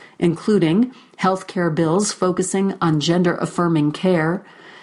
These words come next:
censorship laws like the Don't Say Gay bill, legislation limiting the rights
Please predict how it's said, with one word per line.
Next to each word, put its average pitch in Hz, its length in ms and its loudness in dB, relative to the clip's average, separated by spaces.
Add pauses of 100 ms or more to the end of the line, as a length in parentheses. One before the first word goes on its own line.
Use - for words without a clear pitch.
censorship 190 720 0
laws 151 500 -2
like 170 340 -2
the 208 100 2
Don't 151 260 -2
Say 180 220 0
Gay 202 260 2
bill, 139 460 -2 (500)
legislation 170 840 0
limiting 180 420 4
the 156 100 2
rights 175 360 -2